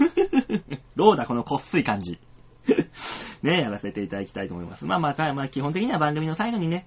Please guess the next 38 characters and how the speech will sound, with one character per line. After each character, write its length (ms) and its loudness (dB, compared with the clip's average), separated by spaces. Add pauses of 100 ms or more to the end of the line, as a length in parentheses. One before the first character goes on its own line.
(140)
え 200 -4
ー、 40 -4
ち 80 -2
ゃ 40 -2
ん 40 -4
と 180 -6
発 260 -4
表 140 -2
し 80 -6
ま 140 0
す 100 -12
の 120 -2
で、 240 -6
場 120 -4
所、 220 -6 (220)
時 100 -4
間、 220 -2 (280)
え 520 -6 (300)
ー、 20 -10
い 20 -4
ろ 100 4
い 20 2
ろ 80 4
も 100 4
ろ 100 4
も 80 2
ろ 100 4
ま 100 4
と 80 -2
め 100 -2
て 80 -4
ね、 100 4
ま 120 0
た 120 0
後 240 0
ほ 100 2
ど 120 2
と 80 -10